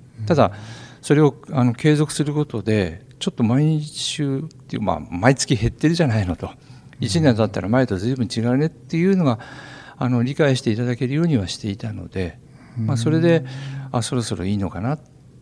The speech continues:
Speaker 2: て判断されて戻ってらっしゃったりとか、
Speaker 1: あの、
Speaker 2: そういうのあると思います。
Speaker 1: クリアにするっていうのは、じゃあそういうところを一番。
Speaker 2: そうですね。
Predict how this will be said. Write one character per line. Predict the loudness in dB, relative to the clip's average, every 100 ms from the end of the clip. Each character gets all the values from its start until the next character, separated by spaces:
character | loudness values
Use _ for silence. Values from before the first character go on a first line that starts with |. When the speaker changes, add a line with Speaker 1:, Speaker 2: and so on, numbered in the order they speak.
| -4
Speaker 2:
て | -2
判 | 0 0 -2
断 | -2 -4
さ | -4
れ | -8 -10
て | -16 -2 0 2 -2 -12 -20 -6
戻 | -6 -6
っ |
て | -6 -6
ら | -6
っ |
し | -10
ゃ | -10
っ |
た | -12
り | -16
と | -16 -18
か、 | -16 -18 -20 -20 -20 -20 -20 -20 -20 -2
Speaker 1:
あ |
の、 | 4 6
Speaker 2:
そ |
う |
い | 6
う |
の | 4
あ |
る | 2
と | -8
思 | -12
い |
ま | -12
す。 | -14 2
Speaker 1:
ク | 10
リ | 12 12
ア | 12
に | 8
す | 6
る | 4
っ |
て | 4 4
い |
う |
の | 4
は、 |
じ | 4
ゃ | 4
あ |
そ | 8 8
う |
い |
う | 8
と | 6
こ | 8 10
ろ | 10
を | 8 4 -2 -14 -20 -16
一 | -4 2
番。 | 4 4 2 0
Speaker 2:
そ | 0
う |
で | 0
す | -2 -2
ね。 | 4 6 4 0